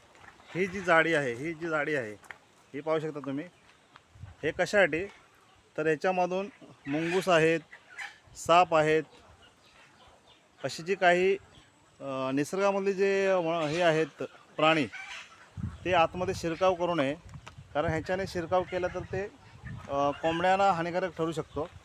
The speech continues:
हे पाहू शकता तुम्ही, सगळ्या साईडने पूर्ण जाळी बनवली आहे. तर आपण आता जो मेन भाग आहे यांच्याकडून समजून घेणार आहोत, इथे किती कोंबड्या आहेत, दिवसाला किती अंडी जातात,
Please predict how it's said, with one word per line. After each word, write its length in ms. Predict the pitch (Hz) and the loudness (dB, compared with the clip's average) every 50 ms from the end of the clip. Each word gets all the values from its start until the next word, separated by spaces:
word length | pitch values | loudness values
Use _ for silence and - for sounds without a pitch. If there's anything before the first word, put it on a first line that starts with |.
| - - - - - - - - - - - - - - - - - - - | -8 -8 -4 -2 -2 -2 -4 -6 -8 -12 -16 -16 -16 -16 -18 -18 -18 -12 -12
हे 60 | 156 | -12
पाहू 240 | 156 - 160 165 180 | -6 -2 0 0 0
शकता 240 | 165 170 160 160 156 | 0 -4 -6 -4 -4
तुम्ही, 220 | 139 131 139 156 175 - - - - - | -4 -4 -6 -8 -8 -12 -18 -20 -12 -8
सगळ्या 300 | - 156 147 160 170 180 | -8 -6 -4 -4 -4 -4
साईडने 760 | 165 185 175 175 165 165 175 190 233 233 - - - - - - - - - - - - - - - - - - - - - - - - | -2 -2 -2 -2 -2 -4 -4 -6 -6 -8 -10 -12 -12 -12 -12 -12 -12 -12 -12 -10 -10 -12 -10 -10 -10 -10 -10 -12 -12 -12 -12 -12 -10 -8
पूर्ण 240 | 147 156 165 180 180 | -8 -6 -6 -6 -2
जाळी 360 | 160 156 147 147 156 170 185 185 - - - - - - - - | 0 2 2 2 2 -2 -4 -8 -10 -12 -12 -12 -12 -12 -10 -8
बनवली 300 | 131 143 151 143 123 110 | -6 -6 -4 -4 -6 -6
आहे. 180 | 104 98 - - - - - - - - - - - - | -8 -8 -8 -8 -8 -10 -12 -12 -12 -12 -12 -14 -12 -4
तर 60 | - 160 | 0 2
आपण 260 | 156 - - 117 113 | 2 2 2 -2 -2
आता 300 | 113 - 196 196 208 - - - - - - - - - - - - - - - | -2 0 2 2 2 2 2 0 -2 -2 -4 -6 -6 -8 -8 -12 -12 -10 -6 -4
जो 80 | 165 | -4
मेन 460 | 156 151 147 165 196 214 226 226 220 208 - - - - | -2 -2 0 0 0 0 0 -2 -2 -4 -4 -4 -4 0
भाग 200 | 143 170 190 180 | 2 2 4 4
आहे 260 | 165 156 156 165 160 | 4 4 4 4 2
यांच्याकडून 1300 | 127 - - - - - - - - - - - - - - - - - - - 151 165 - 196 202 208 | 2 0 -4 -8 -10 -10 -14 -14 -14 -14 -10 -8 -4 -2 0 2 4 4 4 4 4 2 2 2 0 -2
समजून 400 | 196 - 196 190 190 202 214 208 | -2 -2 -2 0 0 0 2 4
घेणार 200 | 190 185 180 180 | 4 4 6 6
आहोत, 200 | 170 160 165 - - - - - - - - - - - - | 6 6 6 4 2 0 -2 -2 -4 -6 -6 -8 -8 2 4
इथे 140 | - - - | 4 6 6
किती 260 | - - - - - | 6 6 6 4 4
कोंबड्या 400 | - - 180 175 170 175 185 180 | 2 2 0 0 2 2 4 4
आहेत, 220 | 170 165 170 170 165 - | 4 4 2 2 0 0
दिवसाला 300 | 156 156 - 175 170 175 | -2 0 0 -2 -2 -4
किती 220 | - 180 170 196 | -4 -4 -2 0
अंडी 220 | 190 180 170 170 | 0 2 2 2
जातात, 300 | 165 156 147 - 143 147 | 4 2 4 4 2 2